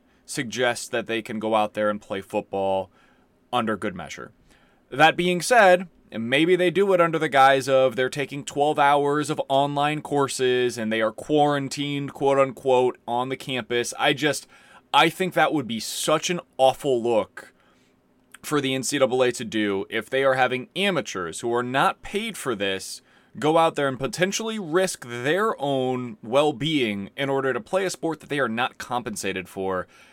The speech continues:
I, I suppose anything is possible with the N C double A, but if there is no school this fall,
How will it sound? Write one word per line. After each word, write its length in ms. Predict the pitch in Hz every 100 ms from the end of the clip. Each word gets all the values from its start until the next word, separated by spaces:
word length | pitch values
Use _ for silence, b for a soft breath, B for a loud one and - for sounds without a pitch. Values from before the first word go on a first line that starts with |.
| b -
I, 200 | 123 - _ _ _ b b b _ _ _
I 80 | 135
suppose 600 | 131 135 - 185 214 175 -
anything 440 | 170 170 165 165
is 80 | 143
possible 560 | - 123 117 110 107 107
with 140 | 107
the 120 | 107
N 80 | 104
C 140 | -
double 320 | 104 92 98 95
A, 180 | 90
but 200 | 87 107
if 140 | 104 -
there 280 | 104 160 196
is 140 | 160
no 160 | 165 147
school 400 | - 123 131 139
this 200 | 139 -
fall, 400 | 147 151 160